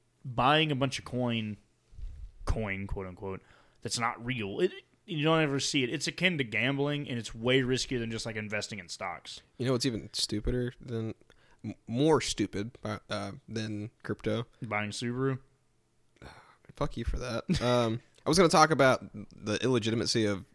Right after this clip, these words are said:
Speaker 2: N F Ts.
Speaker 1: Oh my God.
Speaker 2: Like
Speaker 1: Jesus fucking Christ. The fa-, okay, look,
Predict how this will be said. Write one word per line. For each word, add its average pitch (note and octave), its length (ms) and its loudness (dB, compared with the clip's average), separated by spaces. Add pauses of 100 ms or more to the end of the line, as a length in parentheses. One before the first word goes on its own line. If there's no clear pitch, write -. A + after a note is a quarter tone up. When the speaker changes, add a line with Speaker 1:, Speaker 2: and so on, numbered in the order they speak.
Speaker 2:
N A#2 140 0
F G#2 160 -2
Ts. G#2+ 440 0 (360)
Speaker 1:
Oh C4 140 12
my E3+ 140 6
God. D3 560 10 (240)
Speaker 2:
Like G3 120 6
Speaker 1:
Jesus E3+ 340 4
fucking G3 420 4
Christ. - 160 -2 (220)
The G#3+ 100 8
fa-, - 220 4 (760)
okay, A3+ 520 4
look, E3 300 2